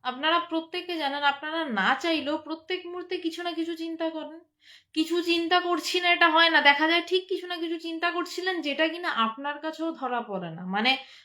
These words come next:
আপনার মন এতটাই চতুর যে আপনি কি চিন্তা করছেন আপনার কাছে ধরা দিচ্ছে না। তো বলছেন যে, আহ, এই ধারায় আত্মাকে মনন করতে হবে। এবার মনন বিষয়টা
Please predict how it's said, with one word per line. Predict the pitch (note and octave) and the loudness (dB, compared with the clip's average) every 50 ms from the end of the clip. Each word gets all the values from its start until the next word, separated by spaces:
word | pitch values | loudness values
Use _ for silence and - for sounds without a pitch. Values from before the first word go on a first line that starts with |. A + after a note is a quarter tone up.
| _ _ | _ _
আপনার | - G3 A3 - - C4 C4+ D4 D4+ D#4 C4 | 0 0 0 0 -2 -4 -2 -2 -2 0 0
মন | A3+ A3+ B3+ C#4 D#4 D#4+ C#4+ | 0 0 2 2 0 0 -2
এতটাই | - A#3+ A#3+ A#3+ A#3+ - C4+ C4+ D#4+ E4+ F#4+ F#4 | 2 2 2 2 2 0 0 2 2 2 2 2
চতুর | F4+ F4+ E4 C#4+ - B3 B3 C#4+ - G4+ - | 0 0 -2 -2 -2 -6 -10 -10 -8 -8 -10
যে | A3+ G#3+ B3+ C#4 | -8 -4 -2 -2
আপনি | A#3+ - G#3 A3 A#3 A3 - D#4+ E4+ E4 | -2 2 2 2 2 2 -2 -6 -6 -2
কি | E4 F4+ F4 | -2 -2 -2
চিন্তা | E4+ E4+ E4+ E4 E4 F4 E4+ | -2 -6 -6 -4 -4 -6 -4
করছেন | F4 F4 E4 - - F#4+ F4+ | -4 -8 -8 -6 -4 0 0
আপনার | C#4 A#3 - C4 C4+ C#4 C#4 | 0 0 0 -2 -6 -4 -4
কাছে | D#4 D#4 D#4+ D4 | -4 -6 -6 -6
ধরা | B3+ A3 G#3+ G3 F#3+ | -4 -2 -2 0 0
দিচ্ছে | F#3 F3 E3+ - - - - - | 0 -2 -4 -6 -12 -16 -16 -14
না। | - - - - - _ _ _ _ _ _ _ _ _ _ _ _ _ _ _ _ - - - - - - _ _ _ _ _ _ _ _ | -14 -16 -18 -20 -20 _ _ _ _ _ _ _ _ _ _ _ _ _ _ _ _ -20 -20 -20 -20 -20 -20 _ _ _ _ _ _ _ _
তো | D#4+ D#4+ E4 | 6 8 8
বলছেন | F4 F#4 F4+ F4+ F#4+ G4+ F#4+ F4 E4+ | 8 8 6 6 6 6 6 6 6
যে, | D#4+ D#4+ D4 C#4 D4+ F#4 G#4 E4+ - - - _ | 8 10 10 10 10 8 6 4 0 -6 -14 _
আহ, | - A3 B3 B3+ C4 C4 B3+ C4 C4 - - - _ _ _ _ | 0 6 8 10 12 12 10 8 6 0 -8 -16 _ _ _ _
এই | C4+ D#4 F4 D4 | 2 2 2 4
ধারায় | - C4+ C4+ C#4 F#4+ G#4 | 4 4 6 8 8 10
আত্মাকে | F4 A3 G#3+ G#3+ C4+ C#4+ D#4 E4+ F#4+ E4 | 10 8 8 6 2 -2 -2 0 0 0
মনন | B3+ A3+ A#3 B3+ C4+ C#4 C4+ B3+ A3 | 2 2 2 2 2 2 0 0 -2
করতে | G#3+ F#3 F3+ - - G3+ | -4 -6 -6 -6 -6 -6
হবে। | G3 G#3 A3 | -2 0 0
এবার | A3+ A#3+ C#4+ D#4+ D4+ | 2 4 4 4 4
মনন | B3+ A#3+ B3 B3 C4 C#4 D#4 E4 F4 F4 E4 | 2 2 2 4 4 4 2 2 0 2 0
বিষয়টা | E4+ E4 - F4 F4 F4 F4 F4 F4+ | 0 0 2 2 2 2 2 2 0